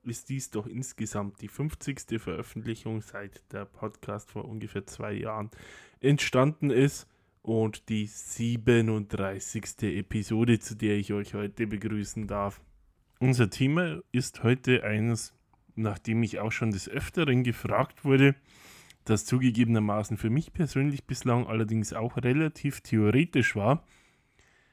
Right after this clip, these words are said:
Es geht um das Thema Selbstständigkeit in Irland. Es gibt doch einige Leute, die entweder ihre Selbstständigkeit von Deutschland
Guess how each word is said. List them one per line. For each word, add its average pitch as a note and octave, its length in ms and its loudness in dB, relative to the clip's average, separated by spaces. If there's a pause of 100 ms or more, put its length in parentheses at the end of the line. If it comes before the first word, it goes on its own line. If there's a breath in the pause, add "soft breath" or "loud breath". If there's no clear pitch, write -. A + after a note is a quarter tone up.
(100 soft breath)
Es - 160 -16
geht G#2 200 2
um G#2 120 2
das G2 220 0
Thema G#2 300 -2 (240)
Selbstständigkeit A2 1300 -4
in G#2 240 -4 (100)
Irland. G#2+ 640 4 (200)
Es C3 200 -8
gibt D#3 280 -2
doch - 280 -4
einige B2 400 0
Leute, A2 400 0
die G#2 400 -4 (340)
entweder G#2+ 480 0 (140)
ihre G2 560 -2
Selbstständigkeit B2 1040 -6
von G2+ 480 -6
Deutschland A#2 720 -6